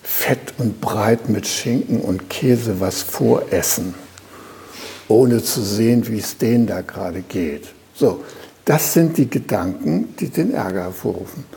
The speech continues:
Und die können wir unendlich steigern.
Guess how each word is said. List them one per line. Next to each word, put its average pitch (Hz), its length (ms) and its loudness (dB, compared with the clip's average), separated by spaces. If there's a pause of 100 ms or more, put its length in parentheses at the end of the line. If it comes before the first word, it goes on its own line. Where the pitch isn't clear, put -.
(400)
Und 123 180 4
die 123 140 2
können 123 520 2
wir 104 240 2 (240)
unendlich - 880 0
steigern. 107 920 -4